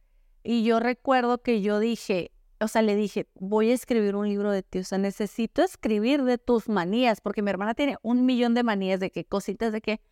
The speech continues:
no, es que, ya sabes, ¿no? Mil cosas. Y le dije, "Tengo que escribir de ti, o sea, voy a escribir de ti". Y muchas veces tomo, por ejemplo, características, no sé, de mi hermana y las mezclo con características de otras personas que he visto.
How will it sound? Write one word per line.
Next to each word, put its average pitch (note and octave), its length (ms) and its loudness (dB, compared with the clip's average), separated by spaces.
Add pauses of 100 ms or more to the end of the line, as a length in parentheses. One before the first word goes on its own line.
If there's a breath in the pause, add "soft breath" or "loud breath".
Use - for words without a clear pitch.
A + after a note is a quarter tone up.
(260)
no, G#4 240 0
es F#4+ 200 2
que, D#4 300 4
ya B3+ 140 2
sabes, G#3+ 320 -2
¿no? B3+ 220 2
Mil A#3+ 200 2
cosas. - 380 -10 (640)
Y B3+ 600 2
le B3 100 2
dije, B3 220 0
"Tengo B3 200 -2
que C#4 80 0
escribir C4 360 -2
de B3 100 -2
ti, F3+ 300 -8
o G#3 120 -10
sea, A#3 140 0
voy A3 240 2
a - 20 4
escribir A3 380 -2
de A3 100 -6
ti". D4 240 -6 (1040)
Y B3 100 2
muchas B3 340 2
veces C4 300 -4
tomo, C4+ 280 2
por C4 160 2
ejemplo, A#3 440 -2
características, G3+ 880 -2
no G#3 120 -2
sé, G3 140 -4
de F3+ 180 0
mi F3 180 -4
hermana G3+ 600 -2
y A3+ 120 2
las G3+ 220 2
mezclo G3 440 -2
con A3 160 -4
características F#3+ 840 -2
de F#3 80 0
otras F#3 320 -2
personas F3 640 -6
que F3+ 160 -4
he - 20 -2
visto. F3 460 -8